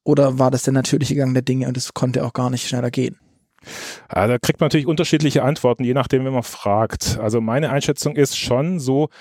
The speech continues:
Speaker 2: dass die Hersteller vermutlich gedacht haben, dass sie über ihre Lobbypolitik das ganze Thema da ein bisschen Druck aus dem Kessel noch rausnehmen.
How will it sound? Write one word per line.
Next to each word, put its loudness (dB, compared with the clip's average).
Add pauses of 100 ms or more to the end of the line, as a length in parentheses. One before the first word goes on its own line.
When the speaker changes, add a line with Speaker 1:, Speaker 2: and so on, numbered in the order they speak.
(180)
Speaker 2:
dass 2
die 0
Hersteller 2
vermutlich -2
gedacht 0
haben, 0
dass 0
sie -2
über -4
ihre 2
Lobbypolitik 0 (260)
das -4
ganze 0
Thema 2
da 4
ein 2
bisschen -2
Druck 0
aus 2
dem -4
Kessel 2
noch -4
rausnehmen. -2